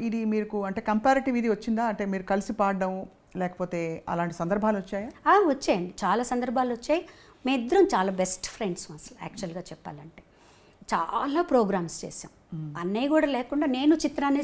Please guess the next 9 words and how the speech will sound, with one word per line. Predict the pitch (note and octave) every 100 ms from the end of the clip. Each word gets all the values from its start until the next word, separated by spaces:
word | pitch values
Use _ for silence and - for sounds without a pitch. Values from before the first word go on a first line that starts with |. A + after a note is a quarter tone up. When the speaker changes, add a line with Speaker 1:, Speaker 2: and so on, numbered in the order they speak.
| G#3+
Speaker 2:
చేసాం | F3 E3
అనమాట. | D#3+ D#3 - -
Tour | A#3 B3+
Speaker 1:
మ్మ్. | F#3
Speaker 2:
చేసాం, | F3+ - E3 - - - F3 F#3
అమెరికా | F3+ F#3 F#3
tour. | D#3 E3+ E3+
Speaker 1:
మ్మ్. | - G3 F#3 F3+ F3 -
Speaker 2:
ఆ, | A3 G3 F#3 F#3 F3+